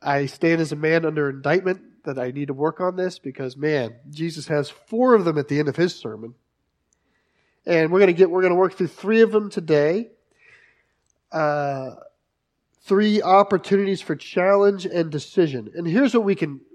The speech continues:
here's, if we're gonna separate ourselves from it, we can see this pretty much categorically. When Jesus taught, he challenged. You don't find Jesus just giving a teaching and then letting it float off into space like, "Well, that's nice to know."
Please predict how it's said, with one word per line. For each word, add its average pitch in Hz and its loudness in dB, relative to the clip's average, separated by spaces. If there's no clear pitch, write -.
here's, 214 -4
if - -20
we're 160 -8
gonna 156 -6
separate 233 4
ourselves 185 4
from 170 -2
it, 165 -4
we 165 -4
can 151 -10
see 196 -4
this 165 -2
pretty 247 0
much 214 2
categorically. 147 0
When 170 0
Jesus 214 0
taught, 160 4
he - -10
challenged. - -4
You 185 2
don't 220 4
find 220 4
Jesus 185 -4
just - -10
giving 220 2
a 220 2
teaching 180 -4
and 175 -2
then 180 2
letting 208 6
it 202 0
float 202 6
off 214 4
into 190 -2
space 196 0
like, 185 -2
"Well, 190 -4
that's 240 2
nice 196 -2
to 170 -8
know." 143 -2